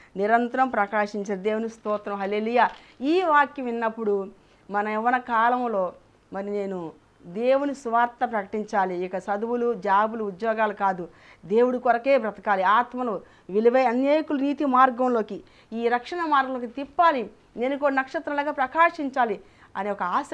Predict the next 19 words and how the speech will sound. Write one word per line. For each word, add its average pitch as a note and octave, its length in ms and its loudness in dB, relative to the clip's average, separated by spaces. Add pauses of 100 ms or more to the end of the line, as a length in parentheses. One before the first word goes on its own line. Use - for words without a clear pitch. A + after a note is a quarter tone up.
కలిగి, G3 400 0 (380)
ఆత్మల A3+ 360 -2
భారం A#3 400 -2
కలిగి, G3+ 260 -2
అప్పటి A#3 320 -6
నుంచి A#3 160 -6
ఇప్పటికి G3 520 -8 (380)
ఈ F3+ 80 -10
ముప్పై G3 340 -2
సంవత్సరాల G#3+ 420 -4
నుంచి G3+ 200 -8
కూడా F3 340 -6 (440)
సువార్త G#3+ 460 0
ప్రకటిస్తూ B3 540 -6
కూడా G3+ 240 -4
దేవుని A#3+ 580 0
కొరకే B3 480 -2
బతకాలన్న F3+ 640 -4 (120)
తపనతో G3 480 -4